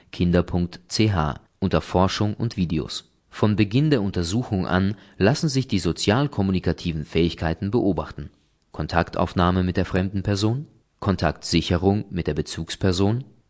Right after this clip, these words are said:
direkter und referenzieller Blick, Lächeln und Lachen, Zeigen, Geben und um Hilfe bitten. Viele Kinder sprechen in dieser ersten Phase noch wenig,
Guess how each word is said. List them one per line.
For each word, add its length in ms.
direkter 800
und 240
referenzieller 840
Blick, 320
Lächeln 560
und 180
Lachen, 440
Zeigen, 600
Geben 640
und 180
um 120
Hilfe 320
bitten. 320
Viele 360
Kinder 400
sprechen 440
in 360
dieser 440
ersten 360
Phase 400
noch 240
wenig, 420